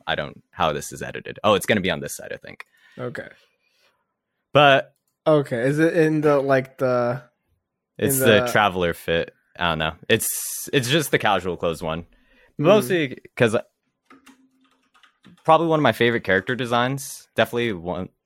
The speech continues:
Speaker 1: definitely one of them for the series. So I was just like, "Eh, might as well." And it's, it's July next year. So I have some, I have, if I don't have a hundred and fifty bucks
Speaker 2: All
Speaker 1: during
Speaker 2: right.
Speaker 1: that time,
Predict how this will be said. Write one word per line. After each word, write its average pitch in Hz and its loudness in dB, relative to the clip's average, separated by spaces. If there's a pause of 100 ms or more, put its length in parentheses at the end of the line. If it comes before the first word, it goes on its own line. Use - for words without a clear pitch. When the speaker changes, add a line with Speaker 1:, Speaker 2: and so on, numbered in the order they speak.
(240)
Speaker 1:
definitely 98 -6
one 95 -6
of 92 -8
them 90 -8
for - -12
the 73 -12
series. 117 -6 (200)
So - -4
I - 2
was 98 -2
just 151 -4
like, 170 -4
"Eh, 480 -2 (600)
might 359 -2
as 320 -8
well." 233 -4
And 151 0 (720)
it's, - -2 (100)
it's - -6
July 135 4
next 117 -4
year. 87 -2
So - -8
I 98 0
have 104 -4
some, 101 -8 (100)
I 143 2
have, 151 2
if 104 -2
I 147 6
don't 202 4
have 131 4 (340)
a 104 4
hundred 131 2 (540)
and 95 -2
fifty 120 2
bucks 98 2
Speaker 2:
All 117 -6
Speaker 1:
during 113 4
Speaker 2:
right. 110 2
Speaker 1:
that - -10
time, 104 0